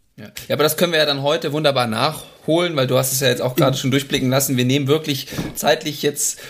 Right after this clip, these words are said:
so schnell hintereinander auf, dass auch bei uns diese Folge noch sehr, sehr präsent im Kopf ist. Und, äh, wir hatten da ja auch schon ein bisschen dieses Thema Kommunikation von Athletiktrainern oder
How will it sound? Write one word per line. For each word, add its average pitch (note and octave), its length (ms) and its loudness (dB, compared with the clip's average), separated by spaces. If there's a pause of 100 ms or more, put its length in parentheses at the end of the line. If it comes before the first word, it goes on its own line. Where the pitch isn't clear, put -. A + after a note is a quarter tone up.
so D#3+ 240 0
schnell E3 340 2
hintereinander D#3 760 0
auf, C3+ 240 0
dass C3+ 180 -2
auch C3 140 -2
bei C3 100 0
uns E3+ 300 0
diese C3 180 0
Folge B2+ 320 0
noch A#2+ 140 -2
sehr, C3 320 0
sehr B2 360 -2 (200)
präsent C3 420 0
im B2+ 140 -4
Kopf - 280 0
ist. - 300 -2
Und, B2 340 0
äh, A2+ 220 0
wir A#2 120 2
hatten C#3 260 0
da B2 100 2
ja A#2+ 120 2
auch B2 180 0
schon B2 180 0
ein A#2 80 0
bisschen B2+ 280 0
dieses A#2+ 220 -2
Thema C3 300 2
Kommunikation B2+ 840 0
von A#2+ 220 0
Athletiktrainern B2 800 0
oder G#2+ 340 0